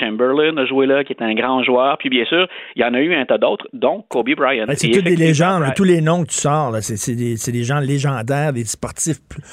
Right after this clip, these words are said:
Speaker 2: plus grands que nature.
Speaker 1: Oui, oui, et, et même, euh, LeBron James, qui pourrait prétendre dans les dernières années être le joueur dominant du circuit, ben, il a dit, euh, « Je viens de le devancer en termes de, de, de points. » Là,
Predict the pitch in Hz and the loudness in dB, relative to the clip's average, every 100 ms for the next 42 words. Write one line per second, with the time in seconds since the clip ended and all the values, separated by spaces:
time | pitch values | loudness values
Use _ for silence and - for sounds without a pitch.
0 | - - 156 135 156 170 135 113 151 143 | -12 -4 -2 0 -2 -2 -4 -2 -4 -4
1 | 92 - _ _ _ _ _ - - 147 | -8 -16 _ _ _ _ _ -20 0 4
2 | 202 226 233 143 123 131 131 151 185 196 | 4 2 2 2 2 2 0 2 0 0
3 | 151 123 117 117 127 139 156 143 135 160 | 0 2 4 4 2 2 2 0 0 0
4 | 156 127 - - 123 123 131 - 117 131 | 0 -6 -8 -4 0 2 2 0 -2 -2
5 | 143 123 113 107 113 117 120 120 117 131 | -2 -2 0 0 2 2 0 0 0 2
6 | 131 - 110 131 135 131 139 131 120 110 | 0 0 2 2 2 2 2 2 0 -2
7 | 110 127 123 113 - 113 - 135 160 - | 0 0 0 -4 -4 -4 -2 0 0 -4
8 | - - 123 123 120 113 135 143 143 117 | -10 -4 0 2 2 2 0 2 4 4
9 | 107 104 110 131 147 135 123 123 117 117 | 4 2 2 2 2 2 2 2 0 -2
10 | 151 143 127 107 127 123 123 107 104 101 | -2 0 0 0 0 0 2 2 2 2
11 | 107 104 117 123 160 | 0 -2 -4 -4 -2